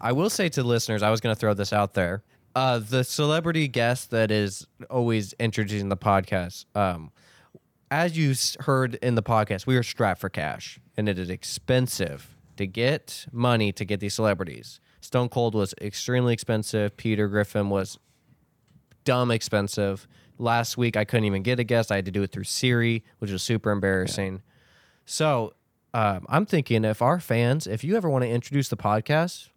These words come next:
you know what they say every episode. Send us that audio of you introducing the podcast, and you'll be at the beginning of the podcast.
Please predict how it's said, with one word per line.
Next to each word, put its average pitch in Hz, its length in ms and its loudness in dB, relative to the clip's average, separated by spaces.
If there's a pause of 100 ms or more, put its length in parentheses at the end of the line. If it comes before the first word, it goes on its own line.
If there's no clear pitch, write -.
(120)
you 160 160 0
know 139 140 2
what 180 140 0
they 104 140 -2
say 127 200 2
every 104 200 0
episode. 101 560 -4 (340)
Send 139 320 0
us 208 180 2
that 113 320 2
audio 104 600 0
of 110 120 0
you 123 160 2
introducing 117 460 0
the 165 80 0
podcast, 107 540 -2
and 104 100 -8
you'll 104 100 0
be 120 100 -4
at 127 80 -6
the 143 60 -10
beginning 160 280 0
of 147 80 -2
the - 60 -14
podcast. - 540 -2